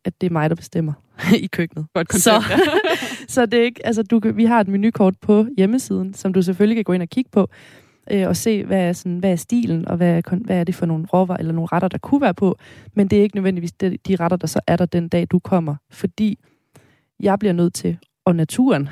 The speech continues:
Speaker 1: <laughs> uden det skal lyde virkelig heldigt, naturen bliver nødt til at have friheden til at sige, "Nu har det altså regnet i fem dage, så nu er der ikke længere jordbær." Øhm, godt som, så er det noget andet, vi kører på. Eller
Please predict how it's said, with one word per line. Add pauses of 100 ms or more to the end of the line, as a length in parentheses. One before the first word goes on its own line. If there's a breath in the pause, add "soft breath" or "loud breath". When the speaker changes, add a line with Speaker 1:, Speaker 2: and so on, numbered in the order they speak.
(160 loud breath)
Speaker 1:
<laughs>
uden
det
skal
lyde
virkelig
heldigt, (500 soft breath)
naturen
bliver
nødt
til
at
have
friheden
til (120)
at
sige,
"Nu
har
det
altså
regnet
i
fem
dage, (180)
så
nu
er
der
ikke
længere
jordbær." (560)
Øhm,
godt
som,
så
er
det
noget
andet,
vi
kører
på. (440 loud breath)
Eller